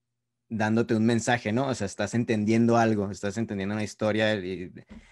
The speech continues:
eh, de, de, del desarrollo de una persona, de, este, de situaciones, cómo responde la gente, etcétera, y eso es lo que se encuentra en uno de los cómics igual, ¿no? O sea, este, todo mundo sabemos que esas son caricaturas, pero lo entretenido es el mensaje que te están dando,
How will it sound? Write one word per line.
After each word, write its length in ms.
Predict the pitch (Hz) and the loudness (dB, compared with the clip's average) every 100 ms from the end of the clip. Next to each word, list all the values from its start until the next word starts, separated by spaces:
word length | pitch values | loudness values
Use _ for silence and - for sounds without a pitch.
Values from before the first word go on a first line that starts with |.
| _ | _
eh, 180 | 90 87 | -8 -8
de, 500 | 87 82 82 82 90 | -10 -20 -18 -14 -12
de, 120 | 87 87 | -12 -14
del 240 | 85 90 | -10 -10
desarrollo 320 | 87 85 82 87 | -10 -10 -8 -6
de 20 | |
una 160 | 90 | -4
persona, 680 | - - 139 131 127 120 117 | -6 -2 2 4 4 2 2
de, 80 | 104 | 0
este, 300 | 92 - 87 | -2 -6 -10
de 140 | - - | -10 -14
situaciones, 640 | 85 - - 101 101 - | -16 -14 -8 -6 -6 -8
cómo 200 | - 98 | -8 -4
responde 380 | 95 - 101 95 | -4 -6 -6 -4
la 100 | 90 | -4
gente, 280 | - 110 104 | -4 -4 -4
etcétera, 400 | 92 117 117 120 | -2 -2 0 0
y 160 | 117 104 | 0 0
eso 160 | 98 | 0
es 60 | 107 | -2
lo 120 | 104 104 | -4 -4
que 160 | 98 | -4
se 80 | 90 | -4
encuentra 320 | 82 85 - | -8 -8 -8
en 60 | 90 | -8
uno 20 | |
de 60 | 95 | -8
los 100 | - | -10
cómics 240 | 76 - | -12 -12
igual, 240 | - 67 50 | -10 -8 -8
¿no? 80 | |
O 40 | 50 | -12
sea, 160 | - - - _ - - - | -14 -18 -20 _ -20 -20 -16
este, 320 | 92 - 85 | -16 -10 -10
todo 300 | - 113 120 | 0 4 6
mundo 260 | 120 123 | 6 6
sabemos 460 | 127 117 104 113 143 | 4 4 4 2 2
que 120 | - | 0
esas 220 | 135 139 - | 0 0 0
son 240 | 123 113 - - _ | 2 0 -4 -20 _
caricaturas, 600 | - 107 101 95 123 131 | 0 0 2 2 2 2
pero 400 | - 113 117 120 | 4 4 4 2
lo 100 | 107 | 0
entretenido 480 | 101 98 98 92 95 | -2 -2 -4 -2 -2
es 80 | 107 | -2
el 80 | 104 | -2
mensaje 460 | 104 101 95 110 | -2 -2 -4 -2
que 100 | 107 | -4
te 120 | 98 | -4
están 280 | 87 - 104 | -6 -2 2
dando, 400 | 113 131 113 107 | 4 4 2 0